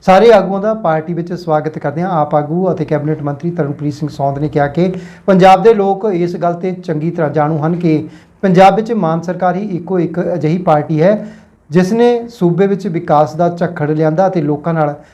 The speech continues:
ਕੀਤਾ ਹਰ ਵਾਅਦਾ ਪੂਰਾ ਕੀਤਾ। ਆਪ ਵਿੱਚ ਸ਼ਾਮਲ ਹੋਏ ਲੋਕਾਂ ਨੇ ਕਿਹਾ ਕਿ ਅਸੀਂ ਸਾਰੇ ਮੁੱਖ ਮੰਤਰੀ ਭਗਵੰਤ ਮਾਨ ਦੀਆਂ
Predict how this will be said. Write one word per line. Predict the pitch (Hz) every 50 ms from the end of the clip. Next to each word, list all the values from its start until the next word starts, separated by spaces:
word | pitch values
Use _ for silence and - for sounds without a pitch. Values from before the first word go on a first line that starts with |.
| _ _
ਕੀਤਾ | - 185 180 180 208 196 185
ਹਰ | 165 - 175 185 185
ਵਾਅਦਾ | 175 180 170 160 151 156 156 165 - -
ਪੂਰਾ | 190 175 165 156
ਕੀਤਾ। | 147 - 160 - - 160 156 151 - - - _ _ _ _ _ _ _ _ _ _ - - - -
ਆਪ | 196 185 190 190
ਵਿੱਚ | 208 214 233 220 247
ਸ਼ਾਮਲ | 214 - 180 165 165 180 175
ਹੋਏ | 170 185 180
ਲੋਕਾਂ | 160 156 151 156 175 170
ਨੇ | 185 196 202 214 - -
ਕਿਹਾ | 170 156 156
ਕਿ | 156 156 202 190 196 180
ਅਸੀਂ | 165 160 165 170
ਸਾਰੇ | 165 - 165 151 156 170 175
ਮੁੱਖ | 175 170 156 - - 156
ਮੰਤਰੀ | 156 151 156 170
ਭਗਵੰਤ | 170 170 170 151 160 147 139 139
ਮਾਨ | 147 147 151 147 156 - - 190 175 135
ਦੀਆਂ | 151 160 160 151 131